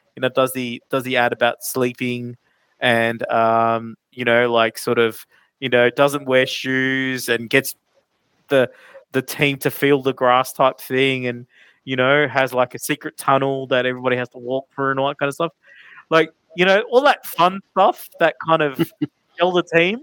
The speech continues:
Speaker 1: it's all gone out the window, and it feels more like, you know what, like, "Hey, you're too short, you're out. Hey, you're not Origin material, you're out. Well, you had a bad performance, you're out. Um,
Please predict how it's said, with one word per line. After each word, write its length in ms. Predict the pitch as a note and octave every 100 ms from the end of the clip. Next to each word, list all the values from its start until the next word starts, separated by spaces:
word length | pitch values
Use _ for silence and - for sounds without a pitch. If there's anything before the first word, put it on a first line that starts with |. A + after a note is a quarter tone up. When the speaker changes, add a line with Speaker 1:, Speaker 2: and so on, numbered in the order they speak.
| -
Speaker 1:
it's 180 | F3
all 120 | B3+ B3+
gone 200 | A3+ E3+
out 140 | D#3
the 60 | C#3+
window, 380 | C#3 E3+ C#3+ C3
and 100 | C3+
it 80 |
feels 300 | C3+ F#3 G3 -
more 180 | C#3+ D3+
like, 360 | C3+ C3 B2+ _ _ _ _ _
you 80 | C#3+
know 120 | D3
what, 280 | D3 D#3 E3 -
like, 220 | C#3+ C3+
"Hey, 160 | D#3+
you're 180 | D3+ E3
too 180 | D#3+ D#3+
short, 320 | - C#3+ C3+ D#3
you're 220 | C3+ B2+
out. 200 | B2+ C3 -
Hey, 100 | C#3+
you're 180 | D3 D3+
not 240 | D3 C3+ _ _ _
Origin 360 | D3 D3 C#3+ C3+
material, 420 | C3 - C3+ C3
you're 340 | B2+ C3+ C3+
out. 220 | C3 C3 C3+ - _ _
Well, 80 | C#3
you 120 | D#3
had 140 | E3+ E3
a 20 |
bad 220 | D3 C3
performance, 440 | - A#2+ C3 B2
you're 240 | C3+ C3 B2+
out. 280 | B2+ B2+ - _ _ _ _
Um, 520 | C#3+ C3 B2+ B2+ B2+